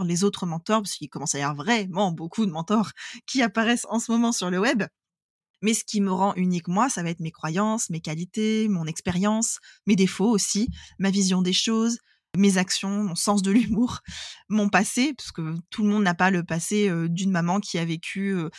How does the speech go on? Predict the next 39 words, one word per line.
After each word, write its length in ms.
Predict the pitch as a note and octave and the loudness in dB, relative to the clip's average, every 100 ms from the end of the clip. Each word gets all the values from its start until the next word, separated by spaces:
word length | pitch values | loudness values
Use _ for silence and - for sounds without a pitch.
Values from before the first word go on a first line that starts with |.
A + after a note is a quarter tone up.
| - - | -16 -8
la 180 | E3+ F3 | -2 0
gémellité, 720 | F#3 F#3+ E3+ E3+ - G#3+ A3 | 2 2 2 -2 -2 0 0
qui 140 | - | 0
a 60 | F3+ | -2
vécu 380 | F3+ F3 - G3 | 0 -4 -2 0
la 140 | F3+ | 2
néonatalité, 880 | E3+ E3+ D#3+ E3 F3+ G#3 G#3+ G#3+ G#3+ - | 2 0 -2 -4 -2 -2 0 0 -2 -4
qui 160 | - | -4
a 80 | F3 | -2
vécu 500 | F3+ F#3 - F#3+ F#3+ - | 0 -2 -4 -4 -6 -4
un 260 | F3 F#3 | -4 -2
licenciement 580 | F3+ F3+ - - F3 F3+ | -2 -2 -4 -4 -2 -2
économique 640 | E3+ - F3 F3 F#3+ F#3 - | -2 -2 -2 0 0 -2 -10
au 140 | - G#3 | -4 0
moment 280 | F#3+ F#3 F3 | 2 2 0
où 60 | |
je 100 | F3 | 0
revenais, 320 | F3 F3 E3 - | 0 0 -2 -6
euh, 160 | - - | -12 -8
au 100 | - | -8
travail, 500 | E3 G3+ G3 G#3 G#3+ G#3+ - - - | -4 0 4 4 4 0 -16 -20 -8
euh, 100 | D#3+ | -2
ma 140 | E3+ | 2
volonté, 560 | E3+ F#3+ G3 A3 - B3+ | 2 2 2 2 2 0
puisque 260 | A#3 - F#3 | 0 -4 -4
je 100 | E3+ | -2
me 80 | |
suis 220 | F3 - G3 | -2 -2 0
acharnée 640 | F3 - F3+ F#3 G3 F#3+ E3 | 0 2 0 2 0 -2 -4
de 400 | E3+ E3+ F3 D#3 | -8 -4 -4 -2
A 160 | F3+ F3+ D#3+ | -2 -2 -2
à 100 | E3 | 0
Z 80 | |
et 200 | G#3 G3 | 0 0
je 120 | D#3+ D#3+ | 0 -2
crois 280 | - E3 | -6 -6
dur 340 | D#3 D#3+ F3+ - | -6 -4 -4 -4
comme 160 | F#3 E3+ | -10 -10
fer 300 | - F3+ | -2 -2